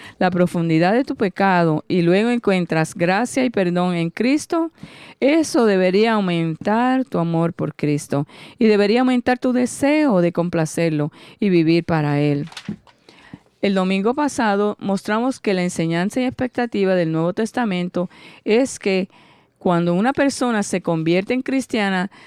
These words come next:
será parte de una iglesia local. Y está ahí, y yo lo miré, esto, hablamos de esto el domingo pasado. Y en una iglesia local necesitamos responsabilidad.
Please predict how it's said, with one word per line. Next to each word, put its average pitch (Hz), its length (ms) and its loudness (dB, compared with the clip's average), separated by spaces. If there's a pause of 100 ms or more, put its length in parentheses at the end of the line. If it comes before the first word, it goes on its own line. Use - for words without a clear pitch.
será 185 460 2
parte 240 520 0
de 175 120 0
una 170 100 -2
iglesia 170 420 -2
local. 185 640 -2 (1300)
Y 180 100 2
está 220 260 0
ahí, 247 400 0 (560)
y 190 180 -2
yo 170 160 2
lo 202 220 0 (640)
miré, 180 800 0
esto, 175 440 -6
hablamos 170 400 -2
de 208 60 -2
esto 214 200 -2
el 185 40 -2
domingo 160 320 -2
pasado. 165 580 -4 (600)
Y 214 80 4
en 214 100 4
una 269 240 2
iglesia 285 460 0
local 185 480 0
necesitamos 185 920 -2
responsabilidad. 151 1200 -2